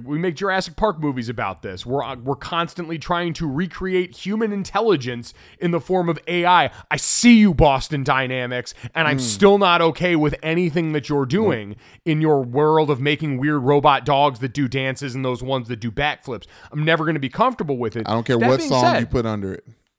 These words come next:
Speaker 1: that being said, I'm pretty happy for this guy.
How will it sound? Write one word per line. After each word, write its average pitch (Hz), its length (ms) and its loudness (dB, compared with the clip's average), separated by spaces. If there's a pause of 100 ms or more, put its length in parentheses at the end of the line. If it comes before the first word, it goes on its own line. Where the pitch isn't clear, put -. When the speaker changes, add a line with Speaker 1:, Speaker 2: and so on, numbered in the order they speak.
(1040)
Speaker 1:
that 196 140 -2
being 226 160 -4
said, 92 320 -8 (800)
I'm 185 80 -4
pretty 320 220 -4
happy 262 280 -2
for 107 140 -14
this 78 140 -16
guy. - 320 -20